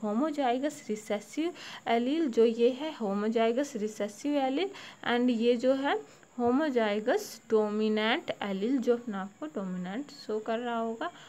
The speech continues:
और यहाँ पे जो है ये वाई वाई ये रिसेसिव। एक बात और नोट करने वाली है कि जो वाई, स्मॉल वाई, स्मॉल वाई होते हैं,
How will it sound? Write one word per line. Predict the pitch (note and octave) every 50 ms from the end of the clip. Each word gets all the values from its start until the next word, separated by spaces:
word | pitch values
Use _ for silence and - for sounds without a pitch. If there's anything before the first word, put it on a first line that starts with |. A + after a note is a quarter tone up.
| - - -
और | B3+ C4
यहाँ | C4+ C4+ C4+ B3+ C4
पे | C4 C4 B3+
जो | A3+ - G#3+
है | G#3 G3+ G#3 A#3 B3
ये | B3+ C4+
वाई | C4 A#3 G3+ G3 G3
वाई | F#3+ G3 G#3 D4 F#4+ F#4 - A#3 G3 B3
ये | D4+
रिसेसिव। | E4+ - A#3+ A3 - - F3+ F3+ - - - F#3 F#3 - - - - - -
एक | - C4 C4+ - -
बात | C#4+ C#4 D4 C#4+ -
और | D4 D4 D4
नोट | D4+ D4 D4 C#4 C#4 C#4 -
करने | - C4 A#3+ A#3+ A#3+
वाली | A#3+ A#3 A3+ A3 A3
है | A3 G#3 G#3
कि | A3 - C4+ D4+ C#4+
जो | C4+ - E4 D#4 C4 A3
वाई, | G#3+ G3+ G3 G3+ G#3+ A#3+ A#3+ - - - - -
स्मॉल | A3 - A3+ - - A#3+ A#3 A#3+ A#3+
वाई, | A#3 A#3 A#3 A#3+
स्मॉल | A#3+ A#3+ - A3 G#3+ G#3+ G#3+
वाई | G#3+ G#3+ A3 G#3+
होते | G3 F3+ - G#3+
हैं, | B3 D#4+